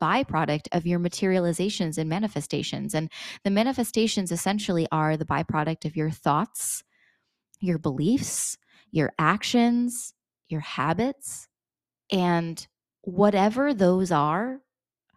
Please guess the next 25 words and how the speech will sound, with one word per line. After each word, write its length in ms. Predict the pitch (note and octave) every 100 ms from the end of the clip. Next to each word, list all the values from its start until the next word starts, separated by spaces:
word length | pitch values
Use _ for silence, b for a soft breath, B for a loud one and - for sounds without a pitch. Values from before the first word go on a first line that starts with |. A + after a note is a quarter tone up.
| _ _ _ _ _ F3
that 320 | F3+ G3 -
is 160 | G#3+ F3
what 220 | E3+ -
you 120 | F3+
will 80 | E3+
materialize 720 | E3 - F3+ E3+ D#3+ D3 D3
back 240 | C#3+ C#3+
into 220 | C#3+ - D3
your 80 |
life. 400 | D3 B2 - - - b b b b b
So 480 | - G#3 G3 F#3 -
we 120 | G3 G3
have 260 | G3 B3+
to 100 | -
think 160 | G#3+ G3+
about, 240 | F3 D#3+
well, 160 | F3+ F3
wh-, 360 | D#3+ E3+ - F3+
what 200 | F#3 B3
is, 240 | A#3+ -
why 300 | F#3+ G3 G3+
is 160 | A#3 A3
it 120 | -
not 300 | F#3+ E3+ C3+
working? 560 | E3+ E3+ - - D#3